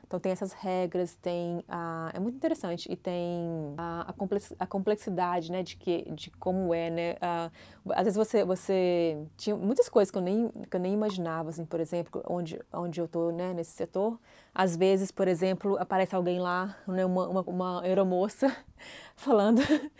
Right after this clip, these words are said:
"A minha saia, a minha saia rasgou, tem uma saia aí pra poder, pra poder, ah, meu voo em meia hora, minha saia rasgou, eu preciso de uma saia." Então, assim, você tem que socorrer um pouco essas situações, assim, que acontecem. E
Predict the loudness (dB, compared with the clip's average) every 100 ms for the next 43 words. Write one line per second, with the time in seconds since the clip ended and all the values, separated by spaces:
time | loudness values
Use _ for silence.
0 | -16 -4 6 8 10 8 8 8 10 10
1 | 8 6 -6 -12 -10 0 4 4 6 6
2 | 10 10 10 8 10 10 8 6 6 8
3 | 6 4 4 4 6 4 0 0 2 2
4 | 4 4 4 4 4 4 4 4 8 8
5 | 10 8 8 10 8 6 2 0 0 0
6 | 2 0 0 -2 0 -2 -4 -6 -6 -12
7 | -20 -2 0 0 0 0 0 0 0 4
8 | 4 4 2 2 -2 -2 -2 -2 -8 -6
9 | -4 -2 -2 -4 -4 -4 -2 -2 -4 -20
10 | -20 _ -2 0 0 2 2 2 0 0
11 | -2 -4 0 2 4 4 2 0